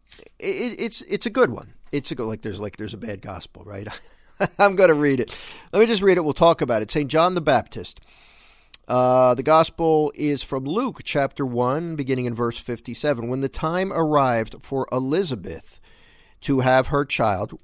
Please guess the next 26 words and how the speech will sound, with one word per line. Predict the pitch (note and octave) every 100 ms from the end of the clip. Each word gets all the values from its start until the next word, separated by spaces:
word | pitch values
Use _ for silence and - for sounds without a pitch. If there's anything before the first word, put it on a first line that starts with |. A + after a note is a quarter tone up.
| _
which | - B2 -
is | B2 A#2 - - _ _ _
John | A#2+ G#2
the | B2+
Baptist, | F#2 G2 - G#2+ - - - - -
she | - G#3+
gave | G#3+ G#3
birth | - D3+ -
to | D#3+
a |
son. | D3+ G#3+ E3+ G2 - - - - - -
Her | F3+ F3+
neighbors | F#3+ A3+ A3+ A#3 G#3+
and | - E3
relations | D#3 C#3+ C#3+ E3 D3+ - A2 G#2+
heard | A2 D3+ D#3+ E3 D#3
that | B2 C3+ C3+
the | C3
Lord | C3 D3+ E3+ F3+ E3 -
had | C#3 C3
shown | - D3 C#3+ C#3+
his | B2+ B2 A#2+
great | B2+ D3+ D#3+
mercy | C#3+ C3 - A#2+
toward | - E3 C#3
her, | G#2+ G#2